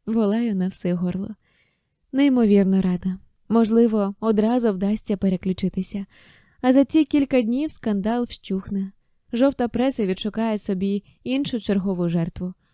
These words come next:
Людям подобається пліткувати про більш успішних і багатих. Але одноманітність набридає. Щоразу хочеться чогось свіжого, нового, пікантнішого.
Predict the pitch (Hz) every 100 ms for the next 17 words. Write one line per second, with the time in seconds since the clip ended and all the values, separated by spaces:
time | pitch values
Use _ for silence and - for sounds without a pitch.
0 | _ _ _ 233 240 220 196 185 190 185
1 | 208 196 190 180 190 196 190 208 196 214
2 | - 185 - 185 170 196 190 - 214 190
3 | - 214 247 202 190 - 185 175 170 180
4 | 175 - 185 - _ _ _ _ - 254
5 | 285 269 240 247 247 262 277 294 294 -
6 | _ _ - 247 269 277 285 185 175 175
7 | 190 _ _ _ - 269 285 330 226 -
8 | 214 226 208 - 196 - 185 185 233 -
9 | 175 165 - 165 190 _ _ _ - 226
10 | 214 185 220 190 180 - - 214 - 185
11 | 240 - 226 202 190